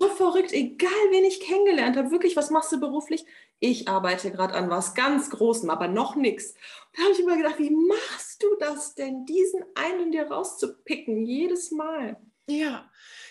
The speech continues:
Speaker 2: Ja, das macht ja auch Sinn, weil wenn du, solange du noch geschlussfolgert hattest oder überzeugt warst, alle erfolgreichen Männer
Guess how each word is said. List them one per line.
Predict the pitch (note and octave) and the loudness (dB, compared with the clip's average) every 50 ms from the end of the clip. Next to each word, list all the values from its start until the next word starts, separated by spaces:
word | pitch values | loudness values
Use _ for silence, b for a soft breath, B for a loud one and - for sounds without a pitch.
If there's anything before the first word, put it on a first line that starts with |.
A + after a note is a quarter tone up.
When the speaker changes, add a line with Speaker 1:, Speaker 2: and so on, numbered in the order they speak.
| B | B
Speaker 2:
Ja, | B B3+ D4+ F4+ | B -2 -2 -2
das | F4 D#4 C#4+ - | -2 -4 -6 -6
macht | C#4 C4+ D4 E4 - - - | -8 -8 -8 -8 -10 -10 -8
ja | E4 - B3+ - | -8 -6 -6 -6
auch | A#3+ - | -8 -10
Sinn, | - - - D4 F#4+ F#4 E4+ D4 B3+ A3+ | -12 -12 -10 -8 -4 -4 -2 -2 -4 -4
weil | A3+ A3+ A3+ A#3 A#3 A#3 A3+ A3 | -4 -2 -2 0 -2 -2 -4 -6
wenn | A#3 B3 C4+ C#4 C#4 C4 | -8 -6 -6 -6 -6 -6
du, | C4+ C4+ C4+ C4+ C4+ | -6 -6 -6 -6 -6
solange | B3 B3+ B3 B3 B3 C4 C#4 C#4+ C4 | -4 -4 -4 -2 -2 -2 -2 -4 -4
du | B3+ B3+ | -4 -6
noch | B3 A#3+ A#3+ - - | -6 -6 -8 -10 -10
geschlussfolgert | - A#3 - - B3+ C4+ C#4 - - - B3+ B3 B3 B3 A#3+ A#3+ A#3+ | -12 -12 -10 -8 -8 -8 -8 -8 -6 -6 -4 -4 -2 -4 -4 -4 -4
hattest | A#3+ A#3+ A3+ - A#3+ A#3 - - | -6 -8 -6 -6 -10 -8 -8 -6
oder | G#3+ A#3 G#3 | -6 -4 -4
überzeugt | G3 A3 A3 A3 - - B3 A#3+ C4 B3+ - - - | -4 -6 -6 -8 -4 -2 -2 -2 -2 -2 -8 -6 -2
warst, | A#3 A3+ A#3 A#3 - - - | 0 0 0 -2 -6 -6 -4
alle | G#3+ A3+ B3 C4 A#3+ | -2 -2 -2 -2 -4
erfolgreichen | - A#3 A#3 - - A#3+ B3 C4 C4 - - A#3+ A3+ A3+ A3+ A3+ A3+ A#3 A3+ A3 | -6 -8 -8 -8 -6 -4 -4 -4 -4 -6 -6 -2 -2 -2 -2 -2 -4 -4 -4 -2
Männer | A3 G#3+ G#3+ G#3+ G#3 G#3 G#3 G#3+ G#3+ B | -4 -4 -4 -4 -4 -4 -4 -4 -6 B